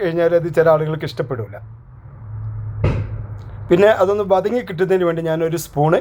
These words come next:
ഉപ്പ് കൂടി ഇതിലേക്ക് ഇട്ടിട്ടുണ്ട്. ഉപ്പിട്ടതിന് ശേഷം നമ്മൾ തക്കാളി ഒരു അഞ്ച് മിനിറ്റ് ഒന്ന് വതക്കി എടുക്കുക. തക്കാളി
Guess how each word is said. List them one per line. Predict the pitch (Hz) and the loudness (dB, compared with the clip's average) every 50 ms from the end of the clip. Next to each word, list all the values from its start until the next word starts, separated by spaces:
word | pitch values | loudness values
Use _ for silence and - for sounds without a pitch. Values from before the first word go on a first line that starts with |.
| - - - - - - - - - 202 | 0 -4 -16 -20 -20 -20 -20 -8 -4 -4
ഉപ്പ് | 160 151 - - 262 202 | -4 0 2 4 4 6
കൂടി | 175 170 175 170 | 6 4 4 4
ഇതിലേക്ക് | 151 147 151 156 156 339 196 185 | 4 4 4 4 2 0 -2 -2
ഇട്ടിട്ടുണ്ട്. | - 165 147 - 123 113 104 104 - - - - - - - - - - | -4 -6 -6 -6 -6 -8 -8 -10 -12 -16 -20 -20 -20 -20 -20 -8 -2 -2
ഉപ്പിട്ടതിന് | 190 156 - 247 175 156 202 196 196 160 | 0 0 2 2 4 6 6 4 6 6
ശേഷം | 175 170 151 175 185 185 | 4 4 4 4 2 2
നമ്മൾ | 175 170 170 175 165 165 | 2 2 2 2 2 2
തക്കാളി | 143 - - 175 156 151 180 254 - - - - - - - 175 | 2 2 4 2 2 2 0 -2 -6 -12 -20 -20 -12 -2 2 2
ഒരു | 175 - - | 2 2 2
അഞ്ച് | 151 160 156 175 165 | 0 0 0 0 0
മിനിറ്റ് | 156 151 143 - - 147 | 0 0 -2 0 0 2
ഒന്ന് | 131 151 254 - - - - - | 2 2 2 0 -2 -4 -2 0
വതക്കി | 151 139 151 - - 202 - - | 2 2 0 -2 -2 -4 -2 0
എടുക്കുക. | 160 139 127 - 123 110 98 - - - - - - - - - - - - - - - - - - - - - - - - - - - - - - - - - - - - - - - - - - - - - - - - - - - - - - - - - - - - - - - - - - - - - - - - - - - - - | 0 0 0 -2 -4 -4 -6 -8 -12 -16 -20 -20 -20 -20 -20 -20 -20 -20 -20 -20 -20 -20 -20 -20 -20 -20 -20 -20 -20 -20 -20 -20 -18 -18 -18 -18 -18 -18 -18 -16 -16 -16 -14 -14 -16 -16 -16 -16 -14 -14 -14 -16 -16 -16 -16 -14 -14 -14 -14 -14 -14 -16 -16 -16 -16 -16 -16 -16 -16 -16 -16 -16 -16 -14 -14 -14 -14 -14 -14 -16 -14 -6 -2 0
തക്കാളി | 185 - - 214 214 220 233 | 0 2 2 2 2 2 0